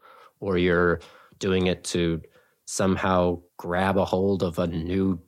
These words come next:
generation of commerce. I hope that's not the case. I hope it's just to show good.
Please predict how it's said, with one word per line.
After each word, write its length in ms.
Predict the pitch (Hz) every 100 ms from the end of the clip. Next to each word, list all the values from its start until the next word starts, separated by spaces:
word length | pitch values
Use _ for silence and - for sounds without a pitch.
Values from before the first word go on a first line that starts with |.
| _
generation 800 | - 95 92 82 87 - 95 92
of 280 | 85 82 - - _
commerce. 920 | - - 87 127 165 175 175 - - -
I 80 |
hope 280 | 101 135 -
that's 220 | - 85
not 180 | 80 76
the 100 | -
case. 340 | - - 52 92
I 60 |
hope 260 | 92 123 117
it's 180 | 110 -
just 340 | 120 107 - _
to 100 | -
show 520 | 101 - - 107 98 90
good. 500 | 87 95 82 78